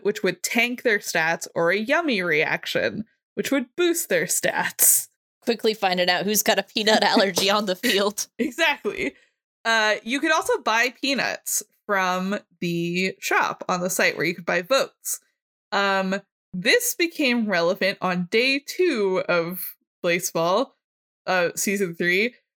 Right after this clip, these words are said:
Speaker 1: where peanut fraud happened. <laughs>
Speaker 2: Peanut fraud?
Speaker 1: Someone hacked the site to give themselves near infinite peanuts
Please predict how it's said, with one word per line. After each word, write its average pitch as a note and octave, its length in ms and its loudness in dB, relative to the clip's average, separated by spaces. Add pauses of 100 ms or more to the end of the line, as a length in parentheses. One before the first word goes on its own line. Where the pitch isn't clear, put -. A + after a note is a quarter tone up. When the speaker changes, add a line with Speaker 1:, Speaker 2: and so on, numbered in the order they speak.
(120)
Speaker 1:
where G#3+ 580 0 (320)
peanut D#4 400 0
fraud E3 340 0
happened. - 760 -4 (360)
<laughs> - 360 -20
Speaker 2:
Peanut E4 600 2
fraud? C#4 440 2 (540)
Speaker 1:
Someone E4 540 0
hacked C4 580 -2
the A#3 100 0
site F#3+ 440 0 (140)
to A#3 80 0
give G#3+ 260 0
themselves G3+ 720 0
near A3+ 460 2
infinite A3 640 0
peanuts F3 500 -2